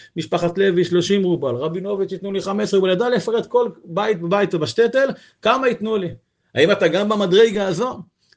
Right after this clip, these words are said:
אמר להם רב מוטלה, "תראו, אני, אין לי את המדרגה של רב זושה, אבל יש לי מדרגה אחרת." אמרו לו, "מה המדרגה שלך?"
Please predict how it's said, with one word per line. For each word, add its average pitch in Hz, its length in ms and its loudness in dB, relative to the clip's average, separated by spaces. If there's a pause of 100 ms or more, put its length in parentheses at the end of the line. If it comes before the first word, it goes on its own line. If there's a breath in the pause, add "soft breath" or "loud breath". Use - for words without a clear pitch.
(120)
אמר 180 260 -6
להם 190 180 -2
רב 165 120 2
מוטלה, 190 400 0
"תראו, 190 400 0 (280)
אני, 175 260 0
אין 196 200 0
לי 208 60 2
את 185 100 0
המדרגה 170 420 0
של 160 120 -2
רב 131 180 -4
זושה, 135 380 -4 (840)
אבל 123 180 2
יש 190 100 0
לי 214 60 -2
מדרגה 147 480 2
אחרת." 117 560 -4
אמרו 117 100 -4
לו, 135 60 -6
"מה 110 120 -2
המדרגה 139 380 -2
שלך?" 113 280 -8